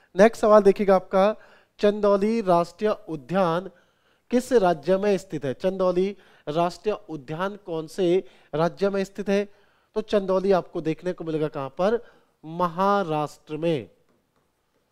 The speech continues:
समझो, कहां पर देखने को मिलेगा चंदौली आपको? महाराष्ट्र के अंदर देखने को मिलेगा, ठीक है।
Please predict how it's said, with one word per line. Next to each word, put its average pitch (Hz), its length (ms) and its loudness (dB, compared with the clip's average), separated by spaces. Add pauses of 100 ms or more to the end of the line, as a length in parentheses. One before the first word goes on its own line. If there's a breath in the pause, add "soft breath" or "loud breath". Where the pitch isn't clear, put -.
(420)
समझो, 180 220 -6
कहां 175 220 -6
पर 185 120 -8
देखने 180 280 -4
को 180 80 -8
मिलेगा 170 220 -2
चंदौली 165 420 -6
आपको? 170 500 -4 (280 soft breath)
महाराष्ट्र 165 680 -4
के 214 80 2
अंदर 170 460 2 (320 soft breath)
देखने 175 320 0
को 156 120 -12
मिलेगा, 113 280 -12
ठीक 190 220 -2
है। 208 160 6